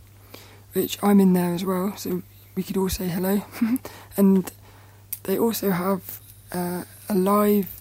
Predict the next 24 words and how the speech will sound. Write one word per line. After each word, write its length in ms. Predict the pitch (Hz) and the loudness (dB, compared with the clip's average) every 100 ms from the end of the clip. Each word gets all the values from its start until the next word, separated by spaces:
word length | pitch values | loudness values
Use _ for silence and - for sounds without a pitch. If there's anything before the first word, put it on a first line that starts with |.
| - | -14
call-in 560 | - 208 214 185 156 196 - - | -4 0 2 2 0 -6 -6 -2
where 100 | 185 | 0
you 80 | |
can 140 | 180 202 | 0 -2
actually 240 | 170 175 | -2 -6
ask 240 | 196 196 - | -2 -2 -2
questions, 640 | - 196 - 165 165 160 - | -4 -6 -4 -4 -4 -6 -2
and 320 | 185 185 175 - - - - - - - - | 0 2 0 -6 -20 -20 -20 -20 -20 -20 -10
Michael 440 | 196 208 - 196 180 | 0 0 0 -2 0
and 160 | 185 | 0
Jessica 580 | 220 202 - 185 160 175 - | 0 -2 -4 -6 -6 -8 -6
will 220 | 180 185 | -4 -2
answer 300 | 202 202 - | 0 0 0
your 120 | 202 196 | 0 0
questions. 540 | 220 - 285 240 - - - - - | -2 -2 -2 -2 -6 -14 -20 -20 -8
So 160 | - | -2
I 80 | 220 | 0
think 260 | 214 262 - | 4 2 6
for 120 | 202 | 4
thirty 340 | - 254 240 | 4 0 0
pounds, 380 | - 262 233 202 | -2 0 2 0
it's 200 | 170 - | -2 -4
absolutely 480 | 233 - 220 196 196 | -4 -2 0 2 4
amazing, 600 | 196 214 214 180 87 | 4 4 2 0 -6